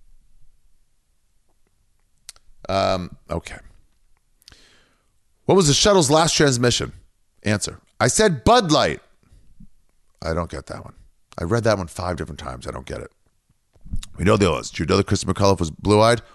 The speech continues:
One blue left, one blue right. What were Chris McAuliffe's last words? What's his button do? What were Chris McAuliffe's last words to her husband? "You feed the kids, I'll feed the fish." <sighs> That's better written the way I said it.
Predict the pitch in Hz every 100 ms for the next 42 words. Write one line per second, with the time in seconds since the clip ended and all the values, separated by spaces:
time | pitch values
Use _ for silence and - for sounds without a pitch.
0 | _ 73 80 87 90 104 101 - - 78
1 | 76 85 80 69 - - - - 85 90
2 | 104 - 98 107 98 104 95 107 87 67
3 | - _ _ - 90 107 82 85 69 65
4 | 64 _ _ _ _ 90 104 - 110 107
5 | 101 107 98 107 98 107 95 104 101 131
6 | 92 71 - _ _ - 80 107 104 -
7 | 160 131 95 - _ _ - 87 - 101
8 | - - 80 - - - - - - -
9 | - - - - _ _ _ - - -
10 | - - _ - - - - - 78 -
11 | 76 73 62 57 - 67 69